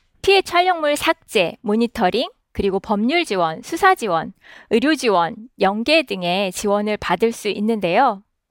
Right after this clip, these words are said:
경기도에만 있는 안심지지 동반자 프로그램을 통해서 수사 및 연계 지원 과정에서 상담사와 동행할 수도 있다고 합니다.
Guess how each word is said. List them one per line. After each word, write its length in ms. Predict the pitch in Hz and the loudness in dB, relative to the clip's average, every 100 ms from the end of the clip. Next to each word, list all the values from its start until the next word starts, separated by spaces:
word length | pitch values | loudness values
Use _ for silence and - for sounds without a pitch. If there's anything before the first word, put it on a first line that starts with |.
| _ - - - _ | _ -20 -20 -20 _
경기도에만 760 | - 226 240 320 359 359 359 302 | -2 0 0 0 2 4 2 0
있는 400 | 208 202 208 196 | -2 0 -2 -2
안심지지 580 | 175 202 277 254 233 | -6 -4 -4 -4 -4
동반자 580 | 226 185 180 202 202 190 | -6 -4 -2 0 2 0
프로그램을 640 | - 359 359 311 262 233 | 0 -4 -2 0 0 0
통해서 640 | 240 330 285 254 339 269 185 _ - - - | -6 -2 -2 2 2 2 0 _ -20 -20 -10
수사 560 | - 370 359 277 202 | -4 0 2 2 2
및 240 | - 254 320 - | -2 -4 -4 -4
연계 320 | 196 220 285 | -2 0 0
지원 340 | 247 233 226 | 0 0 0
과정에서 540 | 214 196 226 196 185 165 | -2 -2 -2 -2 -4 -4
상담사와 800 | 254 262 302 302 262 190 180 | -4 0 -2 -2 -2 2 2
동행할 500 | 180 208 214 233 220 | 0 -4 -2 0 -2
수도 400 | 196 - 185 190 | -4 -6 -4 -2
있다고 380 | 180 - 202 202 | -4 -2 -2 0
합니다. 640 | 226 247 214 160 160 170 | -2 -4 -4 -4 -4 -6